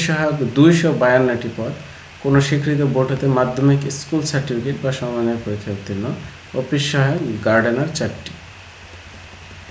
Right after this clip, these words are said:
শর্তগুলো দেখেন, অনলাইনে আবেদন পূরণ এবং পরীক্ষার ফি জমাদান পদ্ধতি।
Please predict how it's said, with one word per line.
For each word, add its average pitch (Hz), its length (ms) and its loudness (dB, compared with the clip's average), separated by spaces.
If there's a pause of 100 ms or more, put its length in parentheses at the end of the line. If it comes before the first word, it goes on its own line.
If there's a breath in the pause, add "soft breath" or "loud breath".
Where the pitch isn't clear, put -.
(1500)
শর্তগুলো 165 500 6 (100)
দেখেন, 143 200 2 (180)
অনলাইনে 147 460 6 (500 loud breath)
আবেদন 151 360 2
পূরণ 147 240 2 (220)
এবং 127 120 4 (120)
পরীক্ষার 135 380 -2
ফি 139 100 -2 (100)
জমাদান 123 380 4
পদ্ধতি। 90 340 -4